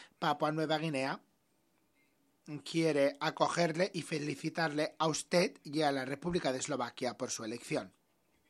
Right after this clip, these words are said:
Puede usted contar con el apoyo de mi país a su presidencia en todos los ámbitos prioritarios que usted ha elegido. Señor presidente, también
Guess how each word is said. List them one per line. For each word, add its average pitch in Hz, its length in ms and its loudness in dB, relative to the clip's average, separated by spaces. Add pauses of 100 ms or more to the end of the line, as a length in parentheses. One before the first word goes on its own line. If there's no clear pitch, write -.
(880)
Puede 165 180 4
usted 160 200 2
contar 156 360 0
con 151 160 -4
el 135 100 2
apoyo 151 540 2
de 147 160 -2
mi 156 140 0
país 143 480 0
a 127 100 -6
su - 200 -10
presidencia 160 840 -2 (640)
en 143 200 -6
todos 175 420 4
los 156 260 -4
ámbitos 151 500 -2
prioritarios 156 840 0
que 156 100 -8
usted 139 400 -4
ha 139 300 -4
elegido. 123 600 -8 (800)
Señor 175 380 2
presidente, 110 640 -8 (1700)
también 196 460 4